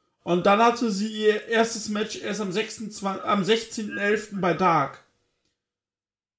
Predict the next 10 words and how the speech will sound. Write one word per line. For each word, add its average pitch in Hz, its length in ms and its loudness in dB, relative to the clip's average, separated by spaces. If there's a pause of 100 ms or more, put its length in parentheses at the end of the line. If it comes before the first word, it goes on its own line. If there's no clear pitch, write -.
(300)
Und 247 440 4 (520)
sie 175 220 4
hatte 226 180 2
am 202 220 0
dritten 190 440 2
zwölften 240 800 0
ein 180 320 0
Match - 580 0
in 214 360 -2 (240)
Neuseeland 202 1200 4